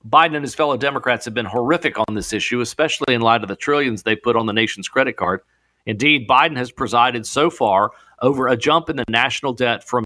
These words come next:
twenty-eight trillion to thirty-one point four three trillion, all as the hideous American Rescue Plan, which was one point nine trillion,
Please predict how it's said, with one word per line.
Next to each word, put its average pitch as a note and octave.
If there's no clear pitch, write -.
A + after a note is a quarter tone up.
twenty-eight D3
trillion G#2+
to D3+
thirty-one C#3+
point B2+
four A#2+
three G#2
trillion, G#2
all D#3
as A#2+
the A#2+
hideous C#3
American B2+
Rescue B2
Plan, G2+
which G#2
was G2+
one A2+
point G#2+
nine A#2
trillion, G2